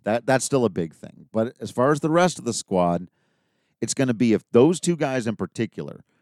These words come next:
Rogers and McMahon, can reach their full potential, this team, yes, has the ability to surprise quite a bit of people, 'cause that's the kind of progress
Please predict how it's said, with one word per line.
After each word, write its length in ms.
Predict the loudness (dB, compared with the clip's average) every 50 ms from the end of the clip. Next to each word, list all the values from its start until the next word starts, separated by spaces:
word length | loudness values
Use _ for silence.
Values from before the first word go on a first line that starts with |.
| _ _ _ _ -2
Rogers 560 | 0 2 4 4 4 4 4 4 4 4 4
and 160 | 0 -2 -2
McMahon, 540 | -2 -4 _ -6 -6 -6 -6 -6 -8 -10 -14 -20 _ _ _ _ _ _ _ _ _ _
can 180 | -4 -4 0 2
reach 280 | 2 2 2 2 2
their 140 | 2 2 2
full 240 | 4 4 2 2 2
potential, 760 | 0 -4 -8 -4 -4 -4 -4 -2 -2 -2 -2 -2 -2 -6 -10 _ _ _ _ _ _ _ _ _ _ _ _ _
this 220 | -2 -2 -2 -2 -4
team, 320 | -6 -4 -4 -2 -2 0
yes, 340 | 2 2 2 0 -2 -6 -4
has 240 | -2 -2 -2 0 0
the 120 | 2 2
ability 440 | 2 2 2 2 2 2 0 -2 -4
to 120 | -6 -8
surprise 480 | -14 -14 -12 -6 -2 0 0 0 0 -2
quite 320 | -4 -6 -4 -4 -4 -4
a 60 | -4
bit 160 | -4 -6 -6 -6
of 100 | -6 -8
people, 400 | -8 -8 -8 -10 -12 -18 -20 _
'cause 200 | -12 -12 -10 -4
that's 260 | -2 0 0 -2 -2
the 80 | -6 -12
kind 360 | -12 -14 -18 -16 -16 -14 -14
of 80 | -14 -14
progress 600 | -10 -6 -4 -4 -4 -2 0 0 0 0 -2